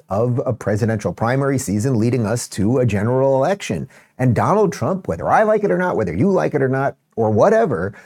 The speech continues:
apparently is the leading candidate on the Republican side. And whether he was leading or not, the idea that one court in one state would try to hamper him from being on the ballot, which in essence, you know, if you, Colorado also is a purple state, right? Colorado could go either way.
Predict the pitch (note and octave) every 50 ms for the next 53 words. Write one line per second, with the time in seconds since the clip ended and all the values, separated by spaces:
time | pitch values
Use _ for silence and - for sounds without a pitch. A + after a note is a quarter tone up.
0 | - _ _ _ _ - A#2+ - - - E3 G#3 G#3+ G3 A#2 C#3+ D3 D3+ D3+ -
1 | C3+ C#3+ B2 A#2 D3 C#3 A#2+ A#2 A2+ C#3 C3+ C3+ - F2 F2 F#2 G#2 A2+ B2 F#2+
2 | F#2+ F#2+ G2+ A2 G#2+ G#2+ A2 - - G2+ F#2+ F#2+ G#2 G#2 - G#2+ G#2 G#2 - D#3
3 | E3+ F3+ D#3 G#2+ G2+ A2 A#2+ A#2+ C3 B2 A#2 B2+ B2+ B2+ A#2+ G#2 G#2+ A#2 C#3+ F3+
4 | G3+ G3 F#3 E3 C#3+ C3+ B2+ C#3+ E3 E3+ - - B2 A#2 A2+ A#2 A#2 C3 C3+ A#2
5 | A2+ - G2+ G2+ A2 C#3+ F#3+ G#3+ A3 A3 G#3+ - - D3+ D3 C#3 C3+ C#3 - A#2+
6 | A#2+ A#2 A2 G#2+ B2 C#3 C#3 C#3 C3+ C3+ - - - - G#2+ F2+ D#2+ E2 - -
7 | - - - - - _ _ _ - B2+ B2+ A2+ G#2 - - C#3+ C#3 C#3+ C3 B2
8 | A2+ - D3 E3 G3 G#3 G3+ D3 A#2 F#2+ E2 F#2+ E2+ E2 F2 E2+ - B2 A#2 A2
9 | A2+ B2 C#3 C#3+ C#3+ C3 A#2 A2+ A#2 B2 A#2+ A#2 A2+ A#2 A#2 A2+ G2 F2+ F2 -
10 | G2 A2+ - - D3+ D3+ D3 - - - E3+ E3 F3 F#3 G3+ G3 - C3 A2+ -
11 | C3+ B2 A#2 G2 A2+ G#2+ G#2 - - C3 D3+ C#3+ C#3 D3+ D3+ A#2 G#2 G2 G#2+ C3
12 | C3 - - A#2+ A2 G#2+ G#2 G2+ - - A#2+ G#2 - F2+ F2+ - - F3 C3+ D#2+
13 | E2 G2+ A2 A#2+ - - G2+ A2 A2+ A#2 B2 B2 A2 G2+ G2 - F3 F#3+ F3 D3+
14 | B2+ G2+ E2+ F2 F2 F#2 F2 D#2 D2+ C#2+ C2+ -